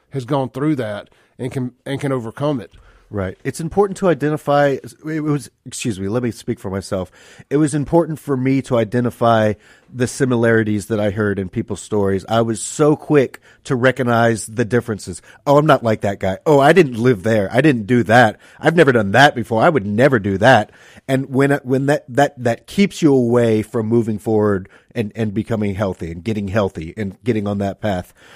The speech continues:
Speaker 2: When you identify, if, when you try and force yourself to identify the, the similarities,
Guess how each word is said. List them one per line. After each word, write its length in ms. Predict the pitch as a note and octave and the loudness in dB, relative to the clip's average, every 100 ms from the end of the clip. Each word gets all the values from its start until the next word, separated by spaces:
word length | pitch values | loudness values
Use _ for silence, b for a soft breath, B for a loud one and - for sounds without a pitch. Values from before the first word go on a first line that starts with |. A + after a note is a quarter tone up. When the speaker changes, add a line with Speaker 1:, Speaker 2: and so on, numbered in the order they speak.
| B | B
Speaker 2:
When 240 | - C3 D3+ | -2 0 4
you 240 | D3+ D#3 | 6 8
identify, 800 | C3+ B2+ E3+ F3+ D#3 D3+ C#3+ C#3+ - | 6 2 2 2 4 6 6 4 0
if, 180 | A#2+ A#2 | -8 -6
when 140 | B2+ | -4
you 80 | A#2+ | -4
try 420 | - - D#3 E3 | -6 -2 2 4
and 140 | C#3+ A2+ | 2 0
force 280 | E3 F3 D3 | -2 -2 -2
yourself 340 | C3 C3 B2 | 0 0 2
to 100 | A#2+ | 0
identify 480 | G#2+ C#3+ D#3+ C#3+ C3+ | -2 0 0 2 2
the, 240 | A2+ G#2+ - | 2 -4 -6
the 160 | A2+ A2+ | -10 -8
similarities, 840 | - D#3+ C#3 C3+ E3+ F#3+ G#3+ - | -4 0 2 2 2 0 -4 -8